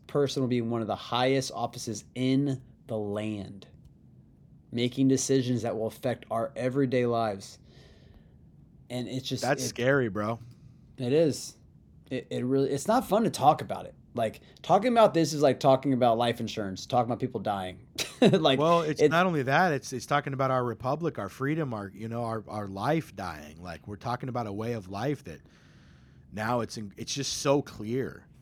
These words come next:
Speaker 2: It's so clear that
Speaker 1: I know. But that
Speaker 2: our type of people are hated by the elites. It's just so clear that we are hated by them.
Speaker 1: What I have to realize, though, and re-, remind myself,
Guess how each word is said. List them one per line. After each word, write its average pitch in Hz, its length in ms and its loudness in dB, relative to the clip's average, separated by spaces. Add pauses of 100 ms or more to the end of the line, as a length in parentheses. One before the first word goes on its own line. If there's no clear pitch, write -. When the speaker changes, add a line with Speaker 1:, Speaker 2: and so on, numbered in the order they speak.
(280)
Speaker 2:
It's - 160 -12
so 147 320 -4
clear 107 560 -10 (720)
that 104 280 -2
Speaker 1:
I - 20 -8
know. 101 300 -6 (640)
But 120 260 2
that - 120 6
Speaker 2:
our 135 320 0
type 127 380 -4
of 113 180 -8
people 127 340 -2
are 87 140 -4
hated 110 640 -4 (180)
by 107 220 -2
the 98 140 -6
elites. 92 640 -8
It's - 160 -8
just - 240 -4
so 131 180 0
clear 120 300 -4
that 87 140 -8
we 110 200 -2
are 85 140 -4
hated 98 500 -10
by 73 160 -12
them. 65 220 -20 (800)
Speaker 1:
What 156 300 4
I 185 80 10
have 165 240 2
to 135 100 -2
realize, 113 580 0
though, 104 200 -4
and 104 180 -6
re-, 104 140 -8
remind 113 460 -2
myself, 101 720 -8